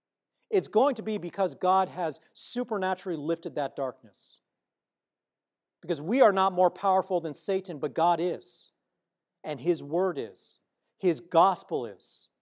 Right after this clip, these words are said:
And so you continue sharing it and you trust God for those results. Later in Second Corinthians chapter eleven, we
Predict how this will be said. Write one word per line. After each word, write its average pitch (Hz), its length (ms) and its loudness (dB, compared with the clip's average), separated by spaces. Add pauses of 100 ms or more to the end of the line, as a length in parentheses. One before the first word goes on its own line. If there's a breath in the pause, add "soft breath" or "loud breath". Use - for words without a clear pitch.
(480)
And 143 120 -10
so - 80 -4
you 170 220 -4
continue 185 400 -6
sharing 190 400 -4
it 143 160 -4
and 147 160 -10
you 165 80 -6
trust - 360 -4
God 147 280 -2
for 131 300 -4
those 135 400 -8
results. 127 640 -10 (2000)
Later 160 360 2
in 143 120 -4
Second 160 340 -2
Corinthians 165 540 -4
chapter 156 560 -2
eleven, 151 560 -4
we 147 260 -6